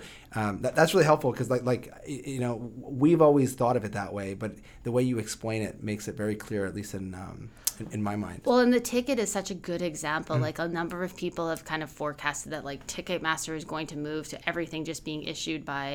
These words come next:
Speaker 2: N F Ts. Like, it's just gonna be a digital representation of a ticket
Speaker 1: Yeah.
Speaker 2: that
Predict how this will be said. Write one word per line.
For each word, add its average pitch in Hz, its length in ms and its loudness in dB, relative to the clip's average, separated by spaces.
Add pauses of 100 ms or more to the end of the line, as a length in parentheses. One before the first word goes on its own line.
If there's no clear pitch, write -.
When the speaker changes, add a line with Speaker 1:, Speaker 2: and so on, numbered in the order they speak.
Speaker 2:
N 147 120 -10
F 147 160 -10
Ts. - 560 -10
Like, 143 140 -6
it's 170 140 -8
just 160 160 -6
gonna 156 120 -6
be 156 120 -6
a - 20 -4
digital 170 460 -2
representation 156 800 -2
of 143 140 -6
a 143 40 -10
ticket 156 460 -6
Speaker 1:
Yeah. 117 100 0
Speaker 2:
that 139 220 0